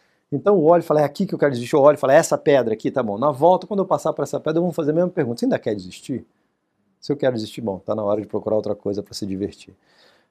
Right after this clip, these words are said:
Assim, a resposta é sim. É, é muito difícil você, é, é, abdicar de absolutamente tudo, né, inclusive do ar, né, as,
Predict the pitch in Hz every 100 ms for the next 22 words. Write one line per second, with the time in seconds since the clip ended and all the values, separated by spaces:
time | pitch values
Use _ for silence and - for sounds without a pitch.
0 | _ _ - - 135 139 175 151 147 143
1 | 165 170 240 254 _ _ _ _ _ -
2 | 123 120 113 135 131 165 156 165 - 196
3 | 214 131 110 110 - 110 107 98 92 -
4 | _ _ _ _ 98 92 92 92 90 -
5 | - _ _ _ _ - 104 98 - 107
6 | 110 104 - 120 113 123 - 120 117 113
7 | 107 - 131 170 - _ _ 113 101 107
8 | 120 110 110 147 - _ _ _ _ _
9 | _ _ _ _ - 107 101 95 104 95
10 | 69 90 - - -